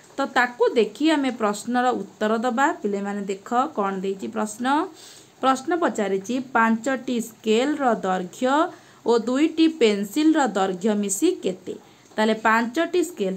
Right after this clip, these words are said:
ପିଲାମାନେ ଗୋଟିଏ ସ୍କେଲର ଦୈର୍ଘ୍ୟ ପନ୍ଦର ସେଣ୍ଟିମିଟର, ତାହେଲେ ପାଞ୍ଚଟି ସ୍କେଲର ଦୈର୍ଘ୍ୟ କେତେ ହେବ? ପନ୍ଦର ଗୁଣନ ପାଞ୍ଚ,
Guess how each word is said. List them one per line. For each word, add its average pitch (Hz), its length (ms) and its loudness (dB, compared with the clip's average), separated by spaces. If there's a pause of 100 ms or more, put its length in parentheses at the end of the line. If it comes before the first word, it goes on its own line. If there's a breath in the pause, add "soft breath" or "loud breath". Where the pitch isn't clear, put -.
(100)
ପିଲାମାନେ 254 440 0
ଗୋଟିଏ 233 540 2
ସ୍କେଲର 233 520 2
ଦୈର୍ଘ୍ୟ 196 500 0 (180)
ପନ୍ଦର 185 420 0
ସେଣ୍ଟିମିଟର, 294 800 0 (440 loud breath)
ତାହେଲେ 220 200 2
ପାଞ୍ଚଟି 214 680 0
ସ୍କେଲର 302 500 0
ଦୈର୍ଘ୍ୟ 269 340 -2
କେତେ 320 260 0
ହେବ? 320 180 4 (180)
ପନ୍ଦର 220 460 0
ଗୁଣନ 208 320 -2 (160)
ପାଞ୍ଚ, 226 400 0